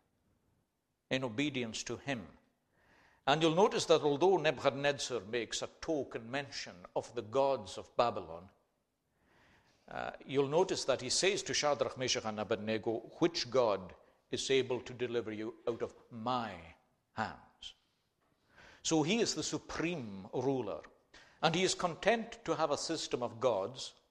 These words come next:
which even includes Jehovah, because you'll remember that the holy vessels from God's temple were placed in the Babylonian temple, they were honored. So he's quite happy to have a system of religions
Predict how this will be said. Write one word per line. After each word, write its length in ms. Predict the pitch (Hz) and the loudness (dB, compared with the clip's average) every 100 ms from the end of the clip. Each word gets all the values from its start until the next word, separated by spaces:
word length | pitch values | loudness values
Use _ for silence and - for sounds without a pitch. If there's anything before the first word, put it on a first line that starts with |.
| _ _ _ _ | _ _ _ _
which 220 | 180 180 | 0 2
even 200 | 226 220 | 0 2
includes 640 | 220 202 - 233 190 107 - | 0 -2 0 0 0 -6 -4
Jehovah, 580 | 127 113 127 107 107 | -4 0 0 2 0
because 440 | 117 - 147 131 - | 0 0 2 2 0
you'll 160 | 127 | 0
remember 580 | 123 131 131 107 101 131 | 0 2 0 0 0 2
that 160 | 135 131 | 2 2
the 100 | 123 | 2
holy 460 | - 151 151 165 | 4 4 4 2
vessels 640 | 147 107 - 113 139 - - _ _ _ - - _ _ | 4 2 2 -6 -8 -10 -14 _ _ _ -20 -20 _ _
from 420 | - - 123 120 | -6 2 2 6
God's 440 | 117 151 175 - - | 12 12 12 6 -2
temple 480 | 123 95 - 113 | -2 -2 -2 0
were 120 | 110 113 | 2 0
placed 460 | - 143 139 - | 0 0 0 -2
in 80 | 117 | -6
the 80 | 107 | 0
Babylonian 720 | 110 101 117 143 185 104 85 - | 0 2 2 4 2 -4 -6 -4
temple, 440 | 101 95 180 185 - _ _ 107 | -4 -2 -4 -4 -20 _ _ 0
they 80 | |
were 180 | 107 107 - | 0 2 2
honored. 460 | 165 123 87 131 - - - - - | 2 2 -4 -6 -8 -20 -20 -14 0
So 160 | 180 | 2
he's 120 | 180 | 4
quite 340 | - 190 214 208 | 2 4 4 6
happy 220 | 226 196 | 4 4
to 80 | 156 | 2
have 160 | 170 | 2
a 60 | 156 | 2
system 520 | - 190 185 - 185 | 2 0 0 0 2
of 120 | 170 | 2
religions 760 | 156 151 120 107 120 160 151 | 2 2 2 -2 -6 -8 -14